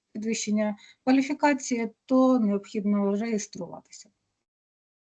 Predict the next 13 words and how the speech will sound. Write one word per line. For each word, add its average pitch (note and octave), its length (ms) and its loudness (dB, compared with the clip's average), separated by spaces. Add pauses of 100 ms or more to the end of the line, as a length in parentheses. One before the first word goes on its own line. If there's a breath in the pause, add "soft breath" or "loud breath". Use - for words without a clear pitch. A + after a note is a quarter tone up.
(160)
Тому C4 380 6
як G3+ 260 0
зручно. F#3 540 -12
Якщо G3+ 240 -6
вже, G#3+ 300 -4
вже A3+ 300 4
зареєстровані G#3+ 1000 0
на G#3+ 160 -2
Прометеусі, C4 880 2
будь G3+ 200 -10
ласка, G#3 380 -4
заходьте G#3 520 -6
за F#3+ 680 -2